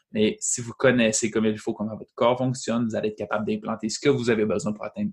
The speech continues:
des bons résultats. Bon. Euh, c'est toujours possible de rendre les choses difficiles.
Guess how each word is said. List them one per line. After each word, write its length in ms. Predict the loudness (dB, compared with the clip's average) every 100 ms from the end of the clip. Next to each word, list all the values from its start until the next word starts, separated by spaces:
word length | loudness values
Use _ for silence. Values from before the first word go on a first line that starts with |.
| -4
des 100 | -2
bons 160 | -2 -4
résultats. 320 | -8 _ -20 _ _ _ _ _ _ _ _ -20 -20 _
Bon. 200 | 0 0 0 -12 -20 -20 -20 -20 -20 -20 -20 -20 _ _ _ _ _
Euh, 240 | 6 6 6 -8 _ _ _ _ _ _ _ _ _ -12
c'est 140 | 0
toujours 300 | 6 8 8
possible 380 | 8 6 6 6
de 80 | 6
rendre 200 | 6 2
les 60 |
choses 320 | 2 0 0 -4
difficiles. 640 | -2 0 2 2 2 0